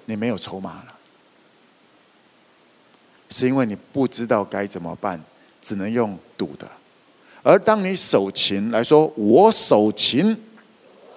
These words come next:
当我守勤，我会比较落地。当我落地，我会比较知道 know how。我在这个事业里面掉下去，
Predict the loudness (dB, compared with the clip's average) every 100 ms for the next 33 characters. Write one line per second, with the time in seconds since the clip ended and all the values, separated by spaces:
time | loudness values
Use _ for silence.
0 | -20 -20 -20 -20 -20 -20 -4 0 2 4
1 | 4 4 2 2 0 -4 -4 -6 -8 -10
2 | -20 _ _ _ -6 0 0 2 0 0
3 | -2 -2 0 -2 -2 -2 -6 -6 -10 _
4 | _ _ _ -4 -2 0 -2 0 -2 -2
5 | -4 -4 -6 -6 -8 -6 -6 -4 -4 -2
6 | -2 -8 -20 -10 -4 -4 -4 -8 _ _
7 | -8 -4 -4 -6 -12 _ _ _ _ _
8 | _ _ _ _ _ -4 0 2 2 2
9 | 0 0 0 0 2 2 0 -2 -4 -4
10 | -2 -4 -4 -6 -6 -6 -6